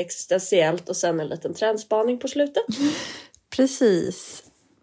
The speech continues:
Speaker 2: Först och främst lite branschsnack.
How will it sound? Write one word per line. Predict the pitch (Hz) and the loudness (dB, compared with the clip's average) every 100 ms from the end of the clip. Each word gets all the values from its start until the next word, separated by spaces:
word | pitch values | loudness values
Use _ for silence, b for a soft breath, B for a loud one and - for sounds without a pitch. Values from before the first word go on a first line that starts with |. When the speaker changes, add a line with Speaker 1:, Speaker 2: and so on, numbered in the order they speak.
| - | -4
Speaker 2:
Först | - 302 - - - - | 4 4 4 -2 -4 0
och | 262 | 0
främst | - 87 135 185 - | 2 0 0 -4 -6
lite | - 196 190 | 0 0 2
branschsnack. | 185 185 156 143 - - - - - - - - - - - - | 2 4 4 2 0 -2 -2 -8 -6 -2 0 -2 -6 -14 -14 -14